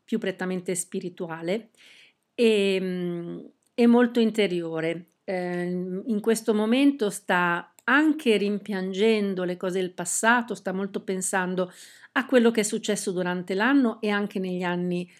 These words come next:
eh, passati, e, e quindi è in una fase molto di mol-, di interiorità, di riflessione. Ehm,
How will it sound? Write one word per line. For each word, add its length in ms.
eh, 360
passati, 800
e, 300
e 140
quindi 360
è 120
in 140
una 180
fase 540
molto 800
di 560
mol-, 260
di 160
interiorità, 680
di 120
riflessione. 920
Ehm, 1000